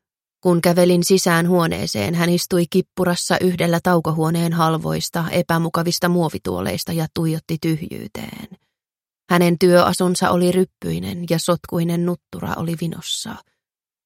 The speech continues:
Vaaleat hiussuortuvat sojottivat, aivan kuin hän olisi repinyt hiuksiaan. Loisteputkien valossa hänen ihonsa näytti vahamaisen kelmeältä ja kalpealta. Kaksi muuta huoneessa olevaa hoitajaa piti häneen etäisyyttä.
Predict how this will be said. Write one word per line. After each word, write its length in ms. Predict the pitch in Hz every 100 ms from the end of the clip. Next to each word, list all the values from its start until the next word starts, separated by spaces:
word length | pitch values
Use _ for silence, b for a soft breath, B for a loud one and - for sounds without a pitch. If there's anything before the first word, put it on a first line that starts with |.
| _
Vaaleat 440 | 196 190 190 190 190
hiussuortuvat 800 | 196 185 - 185 180 180 180 -
sojottivat, 640 | 196 180 175 - 196 180
aivan 260 | 202 175 170
kuin 180 | 170 175
hän 160 | 175
olisi 320 | 170 175 185
repinyt 480 | 175 180 170 170 -
hiuksiaan. 760 | 165 - - - 214 - - - - _ _ _ _ _ _ -
Loisteputkien 920 | 170 170 - 175 - 175 - 175 170
valossa 400 | 180 170 165 175
hänen 280 | 170 170 170
ihonsa 440 | 196 185 165 180
näytti 420 | 170 175 - 170
vahamaisen 640 | 185 175 156 180 190 170 165
kelmeältä 600 | 185 165 175 - - -
ja 160 | 170 156
kalpealta. 840 | - 160 156 - - - - 240 - _ _ _ _ _ _ _ _ _ _
Kaksi 340 | 180 165 - 175
muuta 360 | 180 170 165
huoneessa 520 | 160 160 156 160 -
olevaa 360 | 175 170 170 170
hoitajaa 540 | 175 165 165 170 170 170
piti 220 | 180 175
häneen 340 | 170 170 165
etäisyyttä. 920 | - 170 - 175 - - - - -